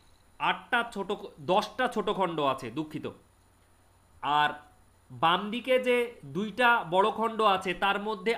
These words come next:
আট, আটটা ছোট খণ্ড আছে। এই ছোট খণ্ডগুলোকে বলা হয় লোবিউল। তাহলে দুই ফুসফুসে মোট ছোট খণ্ডের সংখ্যা হচ্ছে দশটা বা লোবিউলের সংখ্যা দশটা। আ, আ,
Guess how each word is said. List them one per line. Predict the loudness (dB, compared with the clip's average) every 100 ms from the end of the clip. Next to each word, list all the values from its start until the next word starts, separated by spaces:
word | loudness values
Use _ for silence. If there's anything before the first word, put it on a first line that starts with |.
| -2
আট, | -2 -2 -2 0
আটটা | 0 0 0 0
ছোট | 0 -4
খণ্ড | -2 -4 -2
আছে। | -2 -4 -8
এই | -10 -8
ছোট | -6 -6
খণ্ডগুলোকে | -4 -4 -2 -2 -4 -2
বলা | -2
হয় | 0
লোবিউল। | 0 -2 0 -2 -4 -12 _ _ _ -6
তাহলে | -4 -4
দুই | -2 -4
ফুসফুসে | -4 -6 -6 -8 -4 -4
মোট | 0 0 0 -2
ছোট | -6 -4
খণ্ডের | -2 -4 -4 -4
সংখ্যা | -4 -6 -4 -4
হচ্ছে | -4 -6
দশটা | -2 -2 -2 -2 -2 -4 -12 -20 -2
বা | 0
লোবিউলের | 4 2 2 0 0
সংখ্যা | 0 -4 -4 -2
দশটা। | 0 -2 -2 -2 -2 -6 -20 _
আ, | -2 -2 -2 -2
আ, | -2